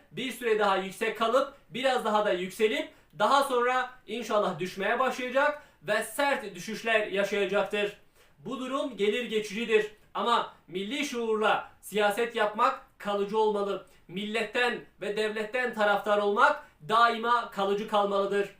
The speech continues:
Biz Yeni Dünya Partisi olarak, milli şuurla siyaset yapan siyasetçiler olarak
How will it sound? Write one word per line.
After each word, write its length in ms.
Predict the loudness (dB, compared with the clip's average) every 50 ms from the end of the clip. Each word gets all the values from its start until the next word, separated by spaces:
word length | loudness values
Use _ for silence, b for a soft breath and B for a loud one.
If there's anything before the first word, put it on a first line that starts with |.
| _ _ _
Biz 340 | -8 -6 -4 -6 -6 -8 -14 -14 -8
Yeni 280 | -6 -6 -4 -4 -6 -8
Dünya 300 | -4 -2 0 0 2 2
Partisi 280 | 2 2 2 2 0
olarak, 380 | -2 0 0 0 0 0 B B B B B B -10
milli 420 | -6 -6 -4 -4 -2 -2 -4 -4
şuurla 500 | -4 -2 0 0 2 2 2 0 0 -2
siyaset 500 | -6 -4 -2 0 0 0 0 -2 -2 -2
yapan 340 | 0 0 2 2 2 2 2
siyasetçiler 760 | 0 -4 -2 0 0 2 0 0 -4 -6 -6 -6 -4 -2 -2
olarak 440 | 0 0 0 2 2 0 -2 B